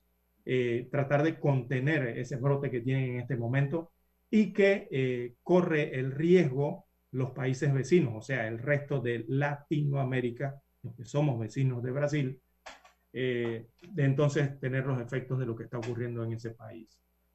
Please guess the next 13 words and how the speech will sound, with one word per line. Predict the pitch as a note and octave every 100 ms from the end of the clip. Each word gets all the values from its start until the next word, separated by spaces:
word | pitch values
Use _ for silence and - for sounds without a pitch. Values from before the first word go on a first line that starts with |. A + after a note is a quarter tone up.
| _
Por | - A2+
ejemplo, | C3+ E3+ G3 A#3+
mire | F#3+ C3 C#3+
ya | C3 C3+
lo | C#3
que | A#2+
está | - B2+
ocurriendo | B2+ A#2 C3+ C3 B2+ B2 - _ _ _ _
en, | C3 C3+ D3 D#3+ F3+ - _ -
eh, | D3 B2 A2+ A2+ A2 - -
eh, | C3+ A#2 A2+ A2 G#2+ A2 A2 G2+ -
en | C#3 C3 B2 A#2
Paraguay, | B2+ C3+ B2 B2 D3+ F#3